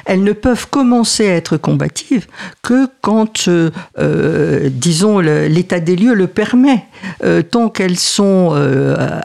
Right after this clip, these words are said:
à la maison, complètement asservies, avec l'interdiction de sortir très, très, très fréquemment, euh, n'ayant de, de contact qu'avec leurs enfants, si elles ont des enfants,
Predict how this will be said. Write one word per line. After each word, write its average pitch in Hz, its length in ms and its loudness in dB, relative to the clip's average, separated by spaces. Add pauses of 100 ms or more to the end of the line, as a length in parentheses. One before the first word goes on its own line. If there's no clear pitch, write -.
à 170 100 -2
la 175 120 0
maison, 180 500 2
complètement 170 460 -2
asservies, 185 680 0 (180)
avec 170 260 -2
l'interdiction 175 600 0
de 180 60 0
sortir 226 720 -2
très, 175 200 -2
très, - 280 -4
très 151 460 -4
fréquemment, 208 640 0 (340)
euh, 165 180 0
n'ayant 180 360 2
de, 156 280 2
de 147 120 -2
contact 175 640 -2
qu'avec 160 440 0
leurs 151 200 0
enfants, 180 260 -2
si - 180 -4
elles 147 180 -2
ont 151 60 0
des 143 180 0
enfants, 262 320 -2